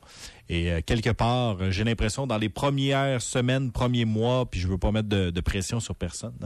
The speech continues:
<laughs> mais, euh, probablement que très rapidement, en deux mille vingt-cinq, on va être en mesure de procéder à l'inauguration officielle de cette, de cette résidence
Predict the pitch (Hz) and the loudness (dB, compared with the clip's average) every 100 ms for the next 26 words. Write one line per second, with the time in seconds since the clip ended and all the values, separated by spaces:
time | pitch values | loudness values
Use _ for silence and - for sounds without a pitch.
0 | - - - - - - - 87 95 92 | -12 -14 -20 -18 -18 -20 -8 0 2 4
1 | 90 87 85 - 104 104 101 101 117 113 | 4 2 0 0 0 2 2 2 0 0
2 | 98 - 139 117 110 107 117 110 98 95 | -2 2 2 2 0 0 0 0 0 -2
3 | 92 92 87 110 110 90 87 92 85 76 | 0 -2 -2 -2 -2 -2 0 0 0 -2
4 | 95 - 98 95 95 107 90 92 - 87 | -4 -2 0 0 0 0 0 -2 -2 0
5 | 101 101 85 104 110 98 90 82 - - | 2 2 2 2 0 0 0 0 -2 -6
6 | - - - 98 98 92 82 - 85 - | -8 -8 -6 -6 -6 -8 -8 -8 -10 -10
7 | - - 82 95 - 87 123 104 92 110 | -10 -8 -8 -8 -6 -2 -2 0 0 0
8 | 117 117 | 0 -2